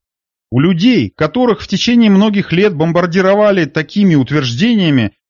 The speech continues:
разрушали способность измерять и взвешивать явления, а значит,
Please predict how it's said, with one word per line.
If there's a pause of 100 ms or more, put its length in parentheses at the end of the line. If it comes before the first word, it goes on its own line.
(100)
разрушали
способность
измерять
и
взвешивать
явления, (240)
а
значит,